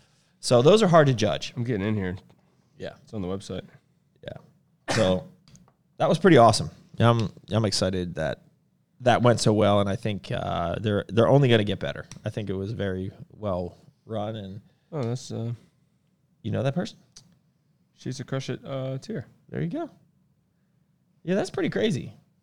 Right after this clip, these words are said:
Speaker 1: So the top twenty is on the pro physique dot com.
Speaker 2: You know, it's funny, though.
Speaker 1: What? What's funny?
Speaker 2: I'm not, I'm not bashing, but, like,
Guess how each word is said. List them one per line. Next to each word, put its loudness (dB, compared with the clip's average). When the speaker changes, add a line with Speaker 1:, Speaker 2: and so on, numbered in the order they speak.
Speaker 1:
So -4
the 0
top 0
twenty 0
is -2
on -2
the -4
pro -2
physique -10
dot -10
com. -14
Speaker 2:
You -4
know, 4
it's -6
funny, -8
though. -2
Speaker 1:
What? -8
What's -2
funny? -6
Speaker 2:
I'm 4
not, 6
I'm 4
not 6
bashing, 4
but, 2
like, 2